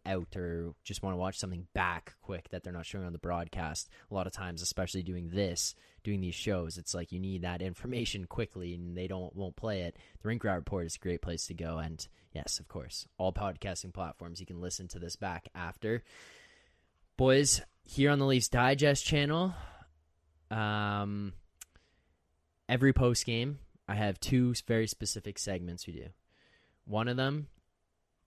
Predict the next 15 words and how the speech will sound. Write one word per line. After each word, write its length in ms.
is 540
the 80
play 280
of 60
the 60
game. 400
The 120
other 140
one 140
is 120
the 40
grade 280
of 60
the 60
game. 360